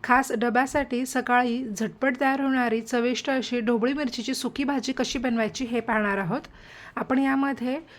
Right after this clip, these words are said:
अ, शेंगदाण्याचं कूट, अ, पेरून ही भाजी बनवणार आहोत. अ, काही जण यामध्ये बेसन पीठ देखील टाकून भाजी बनवतात.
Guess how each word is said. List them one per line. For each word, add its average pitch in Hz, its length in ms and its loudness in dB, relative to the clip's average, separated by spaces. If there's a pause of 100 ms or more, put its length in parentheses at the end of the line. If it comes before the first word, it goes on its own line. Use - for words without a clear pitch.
(160)
अ, 208 160 0
शेंगदाण्याचं 254 560 2
कूट, 277 360 -2 (200)
अ, 226 180 -2
पेरून 254 360 2
ही 262 100 2
भाजी 262 280 0
बनवणार 220 400 2
आहोत. 208 240 0 (420)
अ, 214 140 2
काही 240 280 2
जण 254 240 0
यामध्ये 240 460 0
बेसन 226 340 0
पीठ 240 240 -2
देखील 233 300 -4
टाकून 233 260 -2
भाजी 220 220 0
बनवतात. 208 440 -2